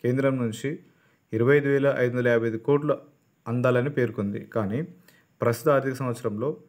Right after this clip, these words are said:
నలభై తొమ్మిది వేల మూడు వందల యాభై కోట్లు మార్కెట్ రుణాలను తీసుకుంటున్న ప్రభుత్వం వచ్చే ఏడాది మరో పదివేల కోట్లను అదనంగా తీసుకునే విధంగా మొత్తం యాభై తొమ్మిది వేల ఆరు వందల ముప్పై రెండు కోట్లను ప్రతిపాదించింది. నెక్స్ట్ వచ్చేసి సొంత రాబడులపైన ధీమా అన్నారు.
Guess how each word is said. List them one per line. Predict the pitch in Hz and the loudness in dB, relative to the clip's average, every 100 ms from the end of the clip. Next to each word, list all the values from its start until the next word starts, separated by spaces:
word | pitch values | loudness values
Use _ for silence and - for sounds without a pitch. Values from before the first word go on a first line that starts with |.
| _ - | _ -8
నలభై | 110 123 147 | -4 2 2
తొమ్మిది | 147 139 | 2 2
వేల | 139 135 | 2 2
మూడు | 131 123 | 2 0
వందల | 123 120 | 2 4
యాభై | 117 110 | 4 2
కోట్లు | 110 131 127 123 147 - - _ 104 | -2 -4 -4 -4 -6 -8 -20 _ -4
మార్కెట్ | 107 123 135 127 | 0 0 0 -2
రుణాలను | 120 127 127 117 | -2 -2 -2 -2
తీసుకుంటున్న | 120 120 117 113 | -4 -6 -6 -4
ప్రభుత్వం | 107 107 104 104 135 180 - _ _ _ - | -4 -4 -4 -6 -6 -8 -12 _ _ _ -2
వచ్చే | 117 - 170 147 | -2 2 4 4
ఏడాది | 123 101 - - _ _ _ _ | 4 0 -2 -12 _ _ _ _
మరో | 104 117 143 | -4 0 0
పదివేల | 139 127 139 131 | 2 4 4 2
కోట్లను | 131 120 127 120 | -2 -2 0 0
అదనంగా | 117 120 120 | 2 0 -2
తీసుకునే | 117 113 120 | -4 -6 -2
విధంగా | 107 101 104 117 175 - - | -2 0 0 -2 -2 -6 -8
మొత్తం | 120 117 147 110 | -6 -2 0 2
యాభై | 110 117 123 | 2 2 0
తొమ్మిది | 127 120 113 | -2 0 2
వేల | 123 131 | 2 2
ఆరు | 117 | 2
వందల | 117 117 | 2 0
ముప్పై | 110 110 110 | -2 0 -2
రెండు | 104 | -2
కోట్లను | 104 117 117 | -2 -2 -2
ప్రతిపాదించింది. | 143 123 107 101 98 98 113 98 - _ _ _ _ _ _ _ _ _ - | -6 -6 -4 -4 -4 -12 -14 -14 -18 _ _ _ _ _ _ _ _ _ -6
నెక్స్ట్ | 110 131 - | -2 -2 0
వచ్చేసి | 147 143 135 127 139 127 | 0 2 -2 0 -2 -2
సొంత | 135 - 123 147 | -4 -6 -2 0
రాబడులపైన | 139 127 131 127 123 127 | 2 0 0 0 0 -2
ధీమా | 131 120 123 117 | -2 -2 0 0
అన్నారు. | 104 104 | -2 -4